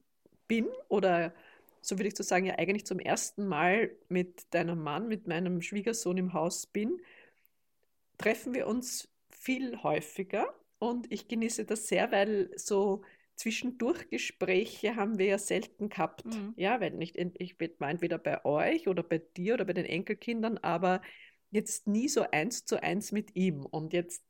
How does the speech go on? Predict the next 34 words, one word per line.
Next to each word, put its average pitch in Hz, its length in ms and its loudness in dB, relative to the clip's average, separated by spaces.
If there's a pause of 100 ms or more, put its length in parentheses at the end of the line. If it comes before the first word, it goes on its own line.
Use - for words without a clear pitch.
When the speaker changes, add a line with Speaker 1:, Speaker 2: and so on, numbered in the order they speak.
(120)
Speaker 1:
hat 185 280 -2
schon 190 200 0
öfter - 320 0
Situationen 202 640 0
gegeben, 220 460 0
wo 170 140 2
die, 190 360 0 (540)
äh, 175 260 4
Buben 214 380 0
im 185 120 2
Garten 185 480 2
waren 220 220 4
und 190 200 -2
wir 233 240 0
zwei 185 400 4
sonst 190 300 -2
gemütlich 190 640 0
auf 175 140 -2
der 185 120 2
Hollywood-Schaukel 208 760 2
machen. 208 260 -2
Und 208 80 -2
dann 190 120 2
hab 180 80 0
ich 180 60 -6
ihn 180 80 -4
jetzt 170 160 -2
auch - 180 -2
gefragt, - 420 -2 (580)
äh, 165 280 0 (400)
vielleicht - 280 -6
vor 170 100 2
einer 165 240 -2
Woche, 175 540 2